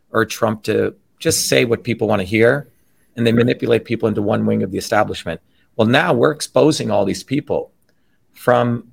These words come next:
an angle of not rhetoric, but from an angle of very fundamental issues. What do any of these people know about the average individual's life in the United States?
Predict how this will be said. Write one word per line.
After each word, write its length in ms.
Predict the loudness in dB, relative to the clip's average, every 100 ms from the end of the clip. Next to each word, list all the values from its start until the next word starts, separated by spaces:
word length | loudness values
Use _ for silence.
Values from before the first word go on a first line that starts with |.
| _
an 120 | -2 0
angle 420 | 0 0 0 -2
of 100 | -2
not 200 | -2 -2 -2
rhetoric, 680 | 2 2 2 0 -4 -12 _ _ _ _ _ _
but 140 | -2
from 140 | 0 -2
an 80 | -2 -2
angle 380 | -2 -2 -4 -4
of 200 | -4 0
very 240 | 0 0
fundamental 720 | -2 -2 0 0 -2 -2 -2
issues. 500 | -2 -2 -6 -8 -12 -16 _ _ _ _ _ _ _ _ _ _
What 320 | 0 2 2 0
do 180 | -4 0
any 260 | 0 2 0
of 80 | 0
these 240 | -2 -2
people 360 | -2 -2 -2 0
know 500 | 4 4 2 -2 -6 -8
about 500 | -2 2 2 0 _ _ _ _
the 140 | -10 -2
average 460 | 0 0 0 -4 -4
individual's 580 | -4 -2 -2 -2 -4 -2
life 260 | -2 -4
in 60 | -6
the 60 |
United 280 | -4 -4 -4
States? 460 | -4 -2 -2 -8